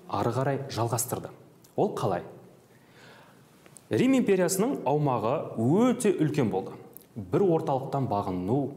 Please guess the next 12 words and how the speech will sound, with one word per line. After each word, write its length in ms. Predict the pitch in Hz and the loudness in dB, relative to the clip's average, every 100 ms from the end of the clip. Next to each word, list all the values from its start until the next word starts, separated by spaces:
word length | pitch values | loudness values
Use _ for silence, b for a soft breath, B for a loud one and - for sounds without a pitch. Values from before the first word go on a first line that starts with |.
| - | -6
бағындыру, 800 | 101 98 92 85 - 185 107 - - - - - | -2 0 -2 -2 0 2 0 -4 -12 -16 -12 -6
басқару 680 | 95 - - 117 208 - - | -4 -2 -2 0 0 0 -6
қиын 240 | - 156 196 | -2 2 2
болды. 240 | 92 92 - - | 0 -4 -12 -8
Сондықтан 480 | 107 202 - 139 | -4 -4 -2 -2
да 80 | 165 | 0
Диоклетиан 720 | 151 104 202 - - 87 101 - - B B | 0 0 0 -4 -2 -2 -2 -4 -12 B B
мемлекет 540 | 107 107 107 - 107 - | 0 2 2 0 -2 -2
басқарудың 500 | 113 - 95 90 131 | -4 -4 -4 -2 -2
жаңа 320 | 101 95 123 | -2 0 0
жүйесін 320 | 110 101 - | 0 0 -2
қалыптастырды. 640 | - 185 - - 180 175 | -8 -8 -8 -10 -12 -14